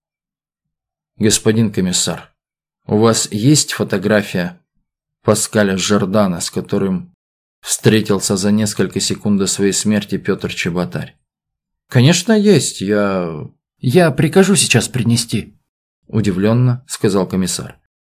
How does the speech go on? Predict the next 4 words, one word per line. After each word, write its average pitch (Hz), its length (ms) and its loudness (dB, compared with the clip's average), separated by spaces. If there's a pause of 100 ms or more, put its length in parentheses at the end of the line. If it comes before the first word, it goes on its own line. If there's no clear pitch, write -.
(840)
Через 117 320 4
минуту 127 360 6
фотографию 117 580 2
принесли. 101 560 -2